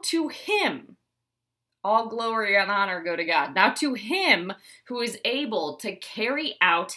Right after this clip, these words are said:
his purpose and do super abundantly more than all we dare ask or think, infinitely beyond our greatest prayers, hopes, or dreams,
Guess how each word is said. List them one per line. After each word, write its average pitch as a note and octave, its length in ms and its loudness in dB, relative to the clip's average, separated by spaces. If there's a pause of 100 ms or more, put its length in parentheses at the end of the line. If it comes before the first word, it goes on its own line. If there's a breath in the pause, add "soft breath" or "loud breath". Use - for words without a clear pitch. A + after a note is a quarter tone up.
(120)
his G#3 280 -6
purpose E3 720 -4 (400 loud breath)
and F3+ 240 -2
do G3+ 340 0
super A4 720 0
abundantly A#3+ 960 0 (280)
more G3 340 4
than F#3 240 -4 (260)
all G#3+ 580 6
we F#3 180 -6
dare E3+ 260 2
ask C#3+ 320 2
or D3+ 100 -8
think, C#3+ 420 -8 (380 loud breath)
infinitely D#4 720 -4
beyond G#3+ 640 0
our F#3 300 0
greatest C4+ 680 -2
prayers, F#3+ 460 2
hopes, F#3 380 -8
or F#3+ 100 -6
dreams, D3+ 640 -8